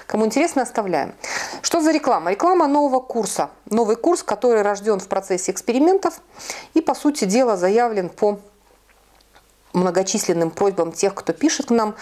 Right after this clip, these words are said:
и хочет точно так же научиться, а, ченнелингу и контактам. Онлайн-курс этот не планируется.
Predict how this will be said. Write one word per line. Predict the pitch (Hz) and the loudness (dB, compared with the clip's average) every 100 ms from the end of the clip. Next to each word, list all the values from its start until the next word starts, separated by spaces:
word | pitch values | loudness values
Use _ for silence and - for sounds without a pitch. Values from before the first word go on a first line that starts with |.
| - - | -14 -8
и | 202 | -6
хочет | - 254 196 196 | -2 0 0 -2
точно | 214 190 | -2 -2
так | 190 175 | -2 -4
же | 160 | -4
научиться, | 160 190 220 392 - 247 185 - - - - | -2 0 0 -2 -2 -4 -6 -10 -16 -10 -4
а, | 175 175 | -2 0
ченнелингу | - 220 269 262 180 | -2 0 2 2 2
и | 196 | 0
контактам. | 202 190 156 - - 160 - _ _ - - - - - - - - - | 0 -4 -4 -6 -8 -10 -12 _ _ -20 -18 -16 -16 -16 -18 -18 -6 0
Онлайн-курс | 294 294 262 196 - 220 - | 4 4 2 -2 -6 -6 -2
этот | 196 196 190 - - - - | -2 -2 -4 -6 -8 -6 0
не | 233 262 | 2 4
планируется. | 240 254 277 294 330 349 - 381 | 2 0 2 4 2 0 0 0